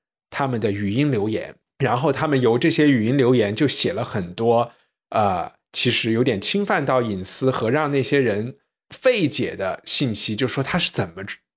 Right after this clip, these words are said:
怎么得知有这些信息的。那这件事情在英国政坛、媒体界，因为媒体界其他的讨厌那个默多克集团的这些媒体也是大肆的报道，所以有一个长达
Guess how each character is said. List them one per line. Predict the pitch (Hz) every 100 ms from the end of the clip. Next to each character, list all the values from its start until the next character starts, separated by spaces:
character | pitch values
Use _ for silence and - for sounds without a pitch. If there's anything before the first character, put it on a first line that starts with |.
| _
怎 | 127
么 | 98
得 | 135 131 170
知 | 175 247 254
有 | 127
这 | -
些 | 110 120
信 | - 110
息 | - 113
的。 | 107
那 | 135 147
这 | 220
件 | 170 135
事 | 147
情 | 127 117
在 | 135 123
英 | 131
国 | 127 110
政 | 160 127
坛、 | - 92 107
媒 | 107 101
体 | - 98
界， | 90 127 - - -
因 | 165
为 | 160
媒 | 123 139
体 | 180 110
界 | 135 117
其 | - 110
他 | 110 156 156
的 | 113 - - _ _ _
讨 | - 113 117
厌 | 185 135 - _ -
那 | 131 107
个 | 113
默 | 123
多 | 117
克 | 120 123
集 | - 104
团 | 107 101
的 |
这 | 110 113
些 | 110
媒 | 92
体 | 98 - 98
也 | 76
是 | 127
大 | 147 135
肆 | - 120
的 |
报 | 104 98
道， | 90 -
所 | - 139
以 | 151 - - - _ _ _
有 | 147 120
一 | 113
个 | 165
长 | - - 120 165
达 | 120 123 156 -